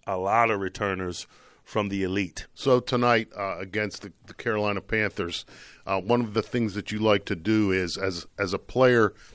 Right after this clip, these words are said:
Speaker 2: shows you he can perform against the competition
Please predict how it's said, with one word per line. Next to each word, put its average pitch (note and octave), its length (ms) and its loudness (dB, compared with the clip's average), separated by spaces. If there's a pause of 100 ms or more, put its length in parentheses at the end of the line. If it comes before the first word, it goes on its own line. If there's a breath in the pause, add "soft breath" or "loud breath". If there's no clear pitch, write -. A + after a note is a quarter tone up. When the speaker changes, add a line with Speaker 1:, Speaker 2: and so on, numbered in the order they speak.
(240 loud breath)
Speaker 2:
shows B2 600 4
you A2 200 0
he A2+ 180 0
can A2 340 0 (220 soft breath)
perform A#2 560 0
against G2 480 -2
the - 60 -14
competition A2 1000 -2